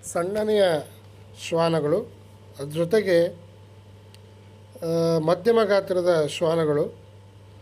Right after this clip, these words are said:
ಹಾಗೂ ಸಣ್ಣ ಕೂದಲಿನ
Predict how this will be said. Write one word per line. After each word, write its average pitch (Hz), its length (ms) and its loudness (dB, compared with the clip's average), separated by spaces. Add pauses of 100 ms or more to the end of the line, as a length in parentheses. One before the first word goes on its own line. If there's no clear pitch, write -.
(220)
ಹಾಗೂ 190 560 0 (1400)
ಸಣ್ಣ 233 360 0
ಕೂದಲಿನ 214 540 0